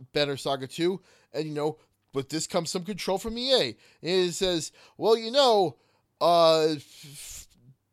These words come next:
guns are tracking better with our target demographics than swords, so give all your Vikings guns." And obviously, that's a ludicrous example, but the, the point is, is that publishers can meddle.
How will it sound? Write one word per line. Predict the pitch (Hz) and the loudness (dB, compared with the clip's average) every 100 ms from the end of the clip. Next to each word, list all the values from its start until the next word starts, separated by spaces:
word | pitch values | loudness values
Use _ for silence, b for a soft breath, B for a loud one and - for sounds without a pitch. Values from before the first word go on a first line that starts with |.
| _ _ _ _ _ | _ _ _ _ _
guns | 220 254 233 165 | 6 6 6 -2
are | 196 | -4
tracking | 170 196 196 185 180 | -2 2 2 0 -8
better | 151 190 180 160 | 2 4 4 0
with | 165 170 - - - | 0 -2 -2 -14 -2
our | 165 160 147 127 _ | 0 2 0 -4 _
target | 190 185 160 | -2 0 0
demographics | 135 160 131 165 160 156 - - | -4 -4 0 2 2 0 -8 -6
than | 139 147 | -2 -4
swords, | 127 175 160 143 - | -4 -2 0 0 -4
so | 156 147 139 | -2 -2 -2
give | 196 190 | -2 0
all | 202 | 2
your | 175 | 0
Vikings | 156 156 139 117 | -2 -4 -6 -14
guns." | - 123 104 | -8 -8 -8
And | 139 | 0
obviously, | 196 180 - 170 131 B B - | 2 2 -4 -6 -8 B B 0
that's | 175 170 | 0 0
a | |
ludicrous | 160 180 165 175 156 | -2 -2 -2 -6 -6
example, | 120 127 143 127 117 104 b b b _ | -8 -4 -4 -4 -8 -8 b b b _
but | 160 156 | -2 0
the, | 147 180 | -6 -6
the | 165 | -8
point | - 240 233 | -2 2 2
is, | 190 160 | 0 -4
is | 151 | -6
that | - 147 - b b _ _ _ _ | -2 -2 -2 b b _ _ _ _
publishers | - 262 277 - 226 | 0 0 0 -6 -6
can | - 185 135 | -6 -6 -6
meddle. | 151 160 107 90 | -2 -2 -4 -10